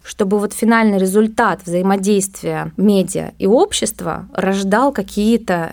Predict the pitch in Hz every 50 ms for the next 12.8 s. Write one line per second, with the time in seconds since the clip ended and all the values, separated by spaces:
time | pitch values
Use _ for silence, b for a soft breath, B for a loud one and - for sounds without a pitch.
0 | - _ - - - 185 185 180 190 226 269 277 - - - 190 170 - - 175
1 | 180 170 165 180 196 202 196 175 156 151 160 - - - - - - - - -
2 | 170 170 180 170 - - - - - - - - - - 190 190 180 185 190 220
3 | 214 233 302 381 349 285 247 220 214 175 - - - - 180 196 185 175 214 262
4 | 277 254 - - 226 220 - 214 190 190 190 175 165 185 196 214 220 220 196 185
5 | 190 190 190 180 190 - - 185 180 180 - - 160 - - - - - - -
6 | - 175 180 175 - - 220 269 330 370 392 381 - - _ - 208 208 220 226
7 | 202 220 220 196 175 156 - - - - - - - - 175 170 - - - 208
8 | 240 240 233 208 190 185 175 - - 175 - _ - 190 175 175 180 180 - -
9 | 202 220 214 214 196 180 165 160 160 165 175 190 175 190 196 208 226 220 196 185
10 | 170 165 175 - 170 202 196 196 196 240 254 - - 214 190 185 - 196 190 180
11 | 180 170 - - 170 180 185 202 214 202 190 - 170 - - 180 180 180 175 165
12 | 160 160 160 - - 196 196 185 185 185 180 160 143 160 -